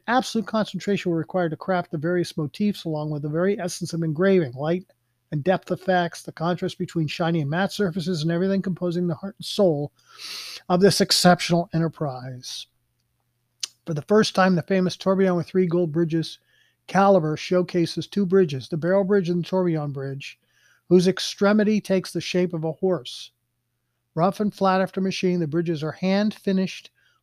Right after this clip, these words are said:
with polishing, concave beveling, and satin finishes before being handed over to the engraver that will give life to the horses.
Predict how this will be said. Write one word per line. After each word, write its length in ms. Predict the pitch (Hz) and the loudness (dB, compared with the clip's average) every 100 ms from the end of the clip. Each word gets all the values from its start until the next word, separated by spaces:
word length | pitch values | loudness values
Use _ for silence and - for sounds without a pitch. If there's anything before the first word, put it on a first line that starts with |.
| - | -10
with 160 | 147 | -8
polishing, 580 | - 185 208 196 208 202 | 0 2 4 2 -2 -2
concave 440 | 185 175 165 190 165 | -2 -4 -2 -4 -2
beveling, 360 | 180 175 180 | -2 -2 -2
and 120 | 160 | -4
satin 340 | - 196 - - | -2 -4 -4 -6
finishes 400 | 180 170 - 156 | -6 -4 -4 -4
before 340 | 160 - 170 | -6 -4 -4
being 200 | 160 160 | -2 -2
handed 260 | 165 185 196 | -2 -2 0
over 180 | 180 165 | -2 -2
to 60 | 165 | -2
the 60 | |
engraver 420 | 160 151 175 165 | -2 -2 -2 -2
that 100 | 165 | -4
will 100 | 165 | -6
give 200 | 147 156 | -6 -6
life 300 | 147 165 160 | -4 -4 -4
to 100 | - | -6
the 80 | 160 | -6
horses. 640 | 147 165 - 160 143 - | -4 -4 -4 -6 -6 -14